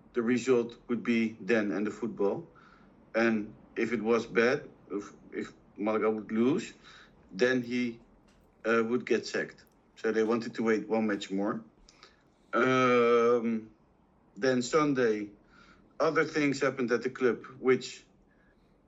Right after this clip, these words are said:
were more important than Jose Alberto. Um, so nothing, they didn't do anything basically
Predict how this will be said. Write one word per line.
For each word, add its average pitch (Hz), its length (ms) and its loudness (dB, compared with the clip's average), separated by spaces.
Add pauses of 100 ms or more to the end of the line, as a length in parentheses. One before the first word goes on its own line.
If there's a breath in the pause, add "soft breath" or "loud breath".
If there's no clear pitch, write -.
(840)
were 139 160 2
more 151 260 4
important 139 680 0 (140)
than 131 180 -2
Jose 135 320 -4
Alberto. 123 580 0 (920 loud breath)
Um, 127 520 4
so 127 340 2 (140)
nothing, 127 600 0 (680)
they 135 160 4
didn't 135 220 0
do 123 140 -2
anything 127 380 -2
basically 113 560 -4